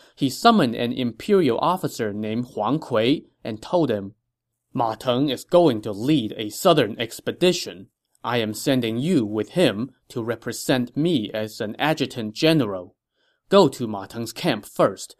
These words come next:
to reward his troops. Tell Ma Teng that since the great distance from Xiliang makes it difficult to transport provisions,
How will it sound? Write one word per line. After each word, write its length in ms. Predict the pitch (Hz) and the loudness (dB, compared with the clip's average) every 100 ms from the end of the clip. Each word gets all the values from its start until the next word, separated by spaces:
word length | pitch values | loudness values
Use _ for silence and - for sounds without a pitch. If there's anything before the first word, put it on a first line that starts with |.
| _ - | _ -8
to 180 | 120 | -6
reward 520 | 107 113 135 175 110 107 | -4 -2 2 4 2 -2
his 180 | 104 | -10
troops. 500 | - - 143 - - - _ _ _ | -6 -2 -2 -2 -18 -20 _ _ _
Tell 240 | - 214 104 | 6 6 6
Ma 220 | 92 98 | -2 -14
Teng 360 | - 107 107 110 | -10 -6 -6 -4
that 140 | 107 | -4
since 300 | - 113 104 | -4 -8 -8
the 140 | 113 | -8
great 420 | 101 139 151 87 - | -6 0 2 0 0
distance 540 | 196 196 131 104 - | 0 0 -8 -10 -12
from 180 | 120 104 | -12 -12
Xiliang 640 | - 170 151 117 107 123 - - | -4 0 2 2 0 -4 -8 -8
makes 260 | - 143 139 | 2 2 2
it 220 | 113 - | -4 0
difficult 520 | 196 196 - 117 92 - | 0 0 -4 -6 -10 -12
to 100 | 95 | -16
transport 640 | - 120 120 - 127 120 | -8 -4 -4 -4 -4 -4
provisions, 760 | 117 104 165 170 110 101 123 | -6 -2 2 2 -2 -6 -8